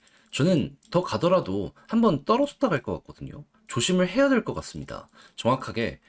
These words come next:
핵심을 어떻게 짚어야 될지 하나씩 살펴보는 시간을 갖도록 할 테니까 일단 들어가기 전 구독 그리고 좋아요 한 번씩만 꼭 눌러주시면 정말 감사드리겠습니다.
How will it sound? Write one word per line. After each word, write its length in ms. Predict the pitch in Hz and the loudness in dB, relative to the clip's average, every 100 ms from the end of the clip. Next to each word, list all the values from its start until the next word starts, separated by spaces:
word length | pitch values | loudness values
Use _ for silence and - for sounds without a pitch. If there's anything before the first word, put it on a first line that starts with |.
| _ | _
핵심을 380 | 214 - 226 208 - | -4 2 4 4 0
어떻게 520 | 185 - 151 170 156 | -4 -4 -6 -6 -4
짚어야 340 | - - 113 | -6 -2 -2
될지 540 | 104 73 73 - 67 - _ _ | -2 -4 -6 -8 -8 -10 _ _
하나씩 500 | 147 143 - - - - _ | -4 -2 -4 -6 -10 -20 _
살펴보는 720 | - 143 143 151 139 101 107 | -2 -2 0 -2 -2 -4 -4
시간을 440 | - 92 73 87 110 | -4 -4 -4 -6 -8
갖도록 380 | 104 90 90 | -6 -6 -6
할 80 | 110 | -8
테니까 560 | - 98 69 98 76 - - - | -6 -8 -4 -4 -4 -6 -20 -16
일단 460 | - 139 139 160 160 | -4 -2 0 0 -2
들어가기 440 | 110 110 107 92 | 0 0 0 -8
전 360 | 90 69 73 - _ _ _ - - | -6 -6 -8 -16 _ _ _ -20 -10
구독 340 | 85 104 - _ _ | -4 -4 -6 _ _
그리고 520 | - 78 113 160 - _ _ | -10 -6 -2 -2 -4 _ _
좋아요 320 | - 76 57 - - - _ _ _ _ | -6 -4 -6 -10 -20 -20 _ _ _ _
한 280 | - 233 | -2 0
번씩만 540 | 233 262 - 76 65 60 _ _ _ _ | 4 2 0 -4 -10 -10 _ _ _ _
꼭 260 | 214 214 - | -2 -2 -2
눌러주시면 880 | 92 92 92 - - 160 104 73 69 - | 2 4 2 0 -2 0 0 -2 -6 -14
정말 440 | - - 69 65 - | -12 -8 -6 -8 -10
감사드리겠습니다. 1160 | - 71 73 69 78 76 - 90 73 65 69 | -10 -8 -6 -6 -4 -6 -6 -4 -4 -6 -10